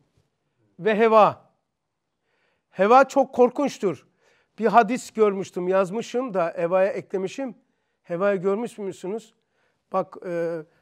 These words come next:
Peygamber aleyhissalatü vesselam hevaya bak ne diyor ya. O hadis ekledim galiba. Evet, ekledim. Sizin sayfada yok. Heva, yeryüzünde ibadet edilen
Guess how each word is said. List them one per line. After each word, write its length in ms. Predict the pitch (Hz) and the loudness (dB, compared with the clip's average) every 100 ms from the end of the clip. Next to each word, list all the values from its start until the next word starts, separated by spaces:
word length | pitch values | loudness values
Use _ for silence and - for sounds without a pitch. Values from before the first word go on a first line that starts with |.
| _ | _
Peygamber 420 | - 190 202 208 202 | -6 0 2 2 4
aleyhissalatü 680 | 202 208 202 208 226 226 202 | 4 2 -2 0 0 0 -4
vesselam 420 | - 196 214 233 - _ _ _ _ _ | -4 -2 -2 -2 -14 _ _ _ _ _
hevaya 580 | _ 180 185 208 220 208 | _ -4 4 6 6 4
bak 200 | 208 208 | 0 0
ne 180 | 185 196 | -4 -2
diyor 180 | 208 180 | -2 -2
ya. 360 | 143 131 131 165 - - _ _ _ - | -2 -4 -6 -10 -18 -20 _ _ _ -2
O 180 | 196 180 | 0 2
hadis 300 | 202 202 226 | 0 0 -4
ekledim 420 | 214 226 208 214 | -4 -2 -4 0
galiba. 520 | 180 160 170 226 - - | 0 0 0 -2 -4 2
Evet, 320 | 220 220 - - | 2 2 -2 -4
ekledim. 520 | 202 202 214 208 165 _ _ _ _ - | -4 -2 -2 -2 -4 _ _ _ _ -20
Sizin 300 | - 180 220 | -14 -10 -8
sayfada 420 | 226 208 220 190 | -4 -4 -2 0
yok. 280 | 220 233 _ _ _ _ | 0 -2 _ _ _ _
Heva, 520 | - 220 240 269 311 - _ _ _ | -2 2 8 8 6 -2 _ _ _
yeryüzünde 1040 | 160 151 233 277 240 233 170 220 208 208 208 | -10 -2 4 4 4 0 -2 -2 0 -2 -2
ibadet 600 | 202 196 220 214 254 247 | -4 0 4 4 2 -4
edilen 440 | 214 214 196 175 | -4 -2 -2 -2